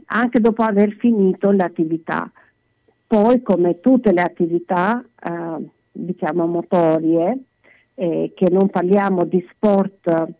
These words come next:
competitivo, ma semplicemente di attività per benessere, ehm, permette un buon stato di salute contro la depressione. Eh, per le persone anziane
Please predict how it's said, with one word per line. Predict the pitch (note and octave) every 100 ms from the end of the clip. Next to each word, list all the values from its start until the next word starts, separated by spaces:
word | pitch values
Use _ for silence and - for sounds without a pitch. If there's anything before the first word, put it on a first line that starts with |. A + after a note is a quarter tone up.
| _
competitivo, | - F3+ F#3 F3+ E3+ A3 A3 F3 E3
ma | F3 E3
semplicemente | F3+ F3+ F#3 F#3+ G#3 G#3 F3+ - - - _ _
di | - F#3 A#3+
attività | G3+ - G3 E3+ E3+ G3+ F#3
per | E3 D#3+
benessere, | F3 F3 D3 C#3+ _ F#3+ F3+ G#3+ C4 - _ _ _ -
ehm, | F3+ E3+ D#3+ D#3+ D#3+ D#3 - - _ _ _ _ _ _ _ _
permette | G3 F#3 A3+ A#3+ A#3 G3
un | G3
buon | F#3+ G3
stato | - G3+ G3
di | F3+ -
salute | F3+ G#3+ D4+ D#4 G3+
contro | - F3 F3 F3 E3+
la | E3
depressione. | D#3 D#3 D3 D3+ _ D#3+ D3 B2+ C3 D3 - _ _ _ _ _
Eh, | - E3 D#3 D#3+ D#3+ -
per | B3+
le | B3
persone | - F#3+ F#3 A3 G3+ F3
anziane | F3 F3 - B3 A3+ F3+ D#3+ D3 -